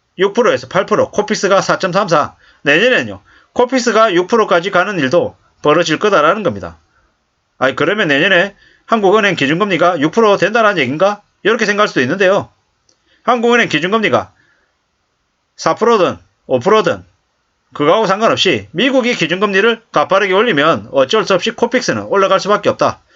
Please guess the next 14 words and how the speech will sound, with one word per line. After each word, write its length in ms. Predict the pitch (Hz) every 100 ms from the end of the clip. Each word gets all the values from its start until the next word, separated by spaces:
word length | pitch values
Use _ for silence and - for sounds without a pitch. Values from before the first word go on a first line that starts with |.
| _ _
그리고 440 | - 190 196 226 - _
시중에 380 | - 190 196 208
있는 280 | 170 202 233 - _ _ _ _ _ _ _ _ _ _
대출들의 560 | - 165 208 214 170 101
금리는 400 | - 220 175 107 87
미친 260 | 165 202 208
듯이 160 | 202
오른다라고 540 | 165 147 196 175 180 208
봐야 160 | 190
되겠습니다. 460 | 208 165 123 95 - _ _ _ _ _ _ _ _
무서운 280 | 131 135 220
얘기가 200 | 165 180
뭐냐면 680 | 143 131 165 147 170 107 87 _ _ _ _ _ _ _ _ _ _
주택담보대출이 1000 | - 220 233 214 208 196 127 175 151 107